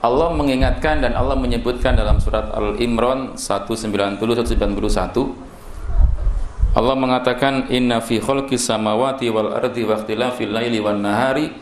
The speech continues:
la ayatil li ulil albab alladzina yadhkurunallaha qiyaman wa qu'udan wa ala junubihim."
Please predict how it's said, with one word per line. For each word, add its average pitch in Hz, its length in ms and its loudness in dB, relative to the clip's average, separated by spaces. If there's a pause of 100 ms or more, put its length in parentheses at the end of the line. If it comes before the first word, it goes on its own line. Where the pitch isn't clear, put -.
(340)
la 101 320 2
ayatil 131 320 0
li 110 160 0
ulil 107 240 0
albab 101 640 0 (560)
alladzina 117 560 2
yadhkurunallaha 120 1120 2
qiyaman 139 560 0
wa 110 160 2
qu'udan 131 480 0
wa 120 240 2
ala - 160 4
junubihim." 101 640 0